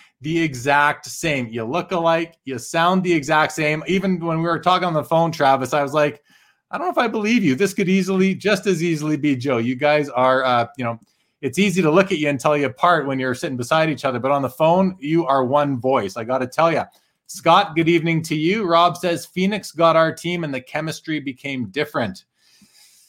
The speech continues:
Yeah, I mean, everything became different when they went down there. Must have. L P says, "I still like the Coyotes, a little blast from the past as they have some guys I like." Uh, uh,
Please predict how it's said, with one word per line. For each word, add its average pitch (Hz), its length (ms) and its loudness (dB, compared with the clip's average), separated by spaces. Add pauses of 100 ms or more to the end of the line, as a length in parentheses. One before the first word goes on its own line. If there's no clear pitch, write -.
(200)
Yeah, 117 160 4
I 139 80 4
mean, 127 160 2
everything 185 280 2
became 131 260 -2
different 143 200 -2
when 127 80 -2
they 123 80 0
went 135 200 0
down 127 200 0
there. 117 320 0 (220)
Must 139 300 -4
have. 110 280 -6
L 185 200 4
P 208 240 -2
says, 160 200 -2
"I 147 100 0
still 202 240 -2
like 202 160 0
the 185 80 -10
Coyotes, 170 540 0
a 160 80 -4
little 165 240 0
blast 156 360 4
from 170 100 -4
the 143 80 -2
past 185 480 0
as 131 100 -6
they 131 140 -2
have 151 240 0
some 151 160 -6
guys 147 280 0
I 135 100 0
like." 147 480 -2 (260)
Uh, 233 40 -2
uh, 202 300 -2